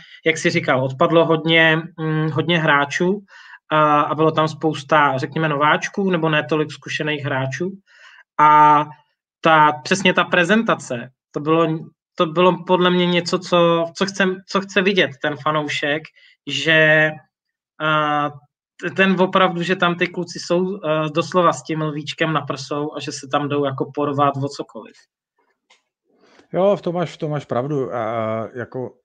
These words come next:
Speaker 2: ten tým byl, ten tým je prostě zdravý. Jo, někteří ti kluci byli noví, ale někteří ti kluci už, eh, mají něco za sebou, jo. Buď dostali nějakou, řekněme, příležitost
Speaker 1: Hmm.
Speaker 2: v nějakém přípravném zápase,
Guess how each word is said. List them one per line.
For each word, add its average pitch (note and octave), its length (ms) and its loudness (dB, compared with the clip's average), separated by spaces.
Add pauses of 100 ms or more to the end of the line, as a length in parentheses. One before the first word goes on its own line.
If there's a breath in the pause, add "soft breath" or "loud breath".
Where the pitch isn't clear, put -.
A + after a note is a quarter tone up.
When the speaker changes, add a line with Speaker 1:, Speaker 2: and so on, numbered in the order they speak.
(160)
Speaker 2:
ten C3+ 180 -4
tým D#3 240 -2
byl, D3+ 400 0
ten C3+ 160 -4
tým C#3+ 180 -2
je D3 80 2
prostě C#3+ 300 -4
zdravý. A#2+ 500 -2 (540)
Jo, B2+ 380 0
někteří C#3 380 -2
ti C#3+ 80 -8
kluci D3 600 -2
byli C3+ 260 0
noví, D#3+ 520 0 (720)
ale B2+ 280 2
někteří C#3 340 -2
ti C3 100 -6
kluci C#3+ 360 -6
už, C#3+ 280 -6
eh, D#3 80 -2 (640)
mají C#3+ 240 2
něco B2 240 -2
za A2+ 80 -6
sebou, A#2 360 -4
jo. A#2 200 -4
Buď A#2+ 280 -8
dostali C3 380 -2
nějakou, B2+ 560 0 (160)
řekněme, B2+ 360 -6
příležitost C3+ 440 -4
Speaker 1:
Hmm. B2 80 -2
Speaker 2:
v A#2 40 -6
nějakém B2+ 280 -4
přípravném C#3 500 -2
zápase, C#3 520 -2